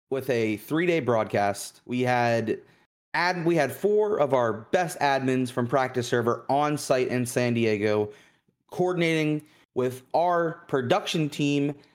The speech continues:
online from a remote broadcast standpoint. So we had the,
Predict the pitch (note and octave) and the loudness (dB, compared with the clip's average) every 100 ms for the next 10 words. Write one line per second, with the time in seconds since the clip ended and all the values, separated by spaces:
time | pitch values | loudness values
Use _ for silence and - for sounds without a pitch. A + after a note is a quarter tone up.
0 | _ _ C#3+ E3+ D#3+ C#3+ C#3 C3+ C3 A#2 | _ _ -2 0 2 2 2 2 0 -4
1 | - C3 B2+ A#2 B2+ C3+ C3 B2+ B2 B2+ | -4 0 0 2 2 2 2 2 2 0
2 | A2 - C#3+ B2+ A2 G#2 F#2+ - _ _ | 0 0 -2 0 -2 -4 -6 -10 _ _
3 | _ _ A2+ G#2+ C#3+ D#3 D3 C3+ A#2 A2+ | _ _ -4 0 0 2 2 2 0 0
4 | G2+ | 0